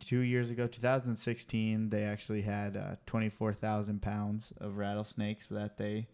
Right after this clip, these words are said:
they have hunters come in and, uh,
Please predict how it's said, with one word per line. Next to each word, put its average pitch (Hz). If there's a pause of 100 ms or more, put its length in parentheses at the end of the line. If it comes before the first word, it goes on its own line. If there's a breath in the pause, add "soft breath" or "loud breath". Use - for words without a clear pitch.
(540 soft breath)
they 123
have 120
hunters 123
come 110
in 110 (100)
and, 101
uh, 101